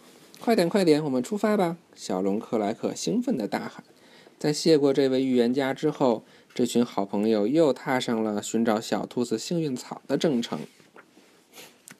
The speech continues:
与此同时，小兔子幸运草正滔滔不绝地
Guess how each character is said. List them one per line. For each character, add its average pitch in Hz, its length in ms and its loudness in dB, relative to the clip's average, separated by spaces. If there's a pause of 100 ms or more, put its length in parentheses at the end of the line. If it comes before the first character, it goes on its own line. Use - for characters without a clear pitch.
(500)
与 143 100 2
此 143 160 2
同 135 200 0
时， 143 320 4 (280)
小 101 260 0
兔 127 200 0
子 120 120 -2
幸 139 220 0
运 120 180 4
草 104 320 -6
正 127 220 -2
滔 151 260 0
滔 151 200 -2
不 151 160 2
绝 104 260 0
地 135 240 0